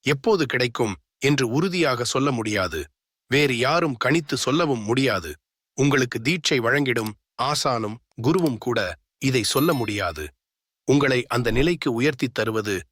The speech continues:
அவர்களின் வேலை. விடையை பயிற்சியாலும் முயற்சியாலும் ஆராய்ச்சியாலும் கண்டுபிடிப்பது உங்களின் வேலைதான். சந்தேகமில்லை. இந்த பதில் கிடைக்கும் வரை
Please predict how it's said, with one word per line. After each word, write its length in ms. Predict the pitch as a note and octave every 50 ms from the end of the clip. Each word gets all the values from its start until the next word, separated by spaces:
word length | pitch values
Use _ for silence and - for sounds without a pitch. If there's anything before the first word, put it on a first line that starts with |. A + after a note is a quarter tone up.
| _ _
அவர்களின் 500 | - B2 C3+ D3 C#3+ B2+ A#2+ G#2+ F#2 E2+
வேலை. 460 | E2 G2 A#2 B2+ A#2+ G#2+ F2+ E2 C#2+ - _ _ _ _ _ _ _ _ _ _
விடையை 540 | A2+ A#2 C3+ C#3+ D#3 D3 C#3 B2+ B2 B2+ - _ _ _ _ - C#3+
பயிற்சியாலும் 720 | D3+ E3+ F3 C3+ - - C#3+ C3 A#2 A2+ A2 A2+ A2 G#2+ - _ _ _ -
முயற்சியாலும் 720 | B2+ D3 F3 E3+ - - - D3 B2+ A#2 A2 G#2+ G#2 G#2 A2 - _ _ - A#2
ஆராய்ச்சியாலும் 800 | C3 D#3+ F#3 F#3 F3 E3 C3 - - C#3+ C3+ B2 B2 B2 A#2 A2
கண்டுபிடிப்பது 760 | - - C#3 D3+ D3+ B2+ A#2+ A#2 A2 - A2+ G#2 A2 G2+ F2+ - _ _ _ _
உங்களின் 440 | C#3 D#3 E3 D3 C#3 B2+ A2+ G2 F2+
வேலைதான். 560 | F#2+ A#2 C#3 C3+ B2 A2 F#2+ F#2 D#2+ D2 C#2+ - _ _ _ _ _ _ _ _
சந்தேகமில்லை. 920 | - - - C3+ C#3+ D3+ D#3+ C#3+ C3 A#2+ G#2 G2 F#2 F2 E2+ D#2 C#2+ D2 - _ _ _ _ _ _ _ _ _ _ _ _
இந்த 220 | - C#3+ C#3+ C3+ B2
பதில் 300 | A#2 B2+ C3+ E3+ E3+ C#3+
கிடைக்கும் 420 | - C3+ B2+ D3 C3+ - D3 A#2+
வரை 320 | G#2+ G#2 G#2+ G#2+ G2+ F#2+